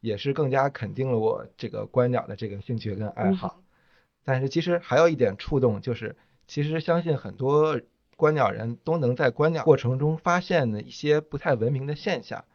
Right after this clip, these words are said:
Speaker 2: 嗯。
Speaker 1: 比如说，呃，像在沙河见过有人用弹弓去打水中的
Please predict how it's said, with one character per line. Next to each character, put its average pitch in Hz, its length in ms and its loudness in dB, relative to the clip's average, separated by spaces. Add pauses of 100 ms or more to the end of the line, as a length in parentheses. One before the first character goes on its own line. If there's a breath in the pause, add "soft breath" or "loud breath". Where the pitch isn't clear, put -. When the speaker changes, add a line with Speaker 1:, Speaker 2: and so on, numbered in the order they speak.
Speaker 2:
嗯。 190 340 -6
Speaker 1:
比 104 80 -8
如 107 160 -2
说， 135 540 4 (180)
呃， 107 260 -12
像 117 300 -2
在 113 420 2 (380)
沙 180 300 -2
河 101 360 -4 (220)
见 139 160 -2
过 127 180 4
有 110 160 -2
人 107 380 -8
用 120 320 -4
弹 127 240 -2
弓 165 260 0
去 - 160 -16
打 123 200 -2
水 - 220 -6
中 143 280 -2
的 110 380 0